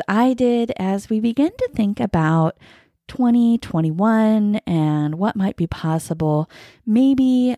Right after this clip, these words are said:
working with corporations or doing more business-to-business stuff is right for you, and you're thinking, "That sounds awesome." You can, of course, find Kate by, uh, all the links in the show notes. You can also find, uh,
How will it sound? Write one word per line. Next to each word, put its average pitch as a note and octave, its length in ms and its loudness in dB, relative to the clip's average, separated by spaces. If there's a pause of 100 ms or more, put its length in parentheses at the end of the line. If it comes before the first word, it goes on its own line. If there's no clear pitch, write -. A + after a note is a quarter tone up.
(100)
working E3+ 720 0
with D#3 360 -2 (120)
corporations D#3+ 1120 0
or D#3 360 -4
doing D#3 360 0
more D3 160 0
business-to-business D#3 840 -4
stuff D#3 340 -2 (420)
is B3+ 360 2
right C4 240 2
for - 140 0
you, D3+ 400 2
and E3 260 2
you're E3+ 140 4
thinking, G3 420 -2
"That G3 240 -4
sounds F#3+ 400 0 (260)
awesome." D#3+ 580 2 (340)
You F3+ 100 -2
can, F3+ 140 0
of E3+ 100 -6
course, E3+ 240 0
find D#3 260 0
Kate A#3 380 0 (120)
by, C#3+ 360 0
uh, D3+ 220 -2
all E3+ 140 -2
the F3 120 -2
links D#3+ 320 -4
in D3+ 200 -2
the D3+ 80 -4
show C#4 340 0
notes. C4 320 2
You A#3 80 0
can A3 160 -2
also G4 380 -2 (120)
find, E3 460 -2 (220)
uh, D#3+ 320 -6